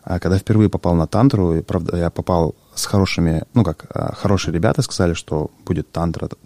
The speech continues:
там нужно ехать в другой город,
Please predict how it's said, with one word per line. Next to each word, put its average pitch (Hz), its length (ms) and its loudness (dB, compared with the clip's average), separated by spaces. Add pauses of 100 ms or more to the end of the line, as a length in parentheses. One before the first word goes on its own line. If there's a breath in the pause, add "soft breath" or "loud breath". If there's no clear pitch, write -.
(300)
там 76 320 -6
нужно 82 440 -4 (340)
ехать 90 360 0 (200)
в - 40 -12
другой 87 320 0
город, 98 400 2